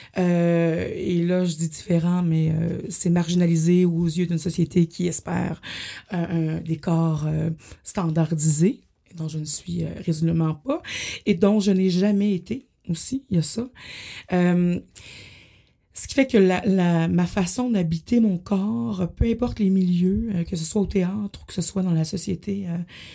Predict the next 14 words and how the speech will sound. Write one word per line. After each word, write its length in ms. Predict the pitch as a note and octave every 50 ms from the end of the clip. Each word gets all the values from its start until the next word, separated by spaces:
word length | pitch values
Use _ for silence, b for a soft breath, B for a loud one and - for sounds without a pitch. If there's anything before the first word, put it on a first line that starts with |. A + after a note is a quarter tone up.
| B B B B - F#3
en 100 | F3 E3
général, 640 | D3 E3 E3 E3 E3 D#3 E3 F3+ G#3 A3+ A#3 A3 B B B B B B B B B -
euh, 460 | F3+ F3 F3 F3 E3+ E3+ E3+ E3 E3 - - _ _ _ _ _ _ -
est 200 | G#3 F#3+ F#3 F3+
souvent 360 | F3+ - A#3 G3 G#3 G3+ G3
vue 160 | F#3+ G#3+ C#4+
de 60 | -
façon 400 | - - - G3 F3 - - A3+ A3
courageuse, 800 | A3+ - A#3 G#3+ F#3+ F3+ E3+ D#3+ E3 E3 F3 F3+ G3 G3+ F#3+ - -
c'est 200 | - F3+ F3 -
associé 300 | F3+ - F#3 - - A3
au 40 |
courage. 680 | - - - A3 E3 D#3+ E3 E3+ - - - - - - _ _ B B B B B B B B B B B B B B B B B B _ _ _ b b b b b _ _ _ _ _ _ _ _
Bon, 280 | - E3+ E3 F3 D#3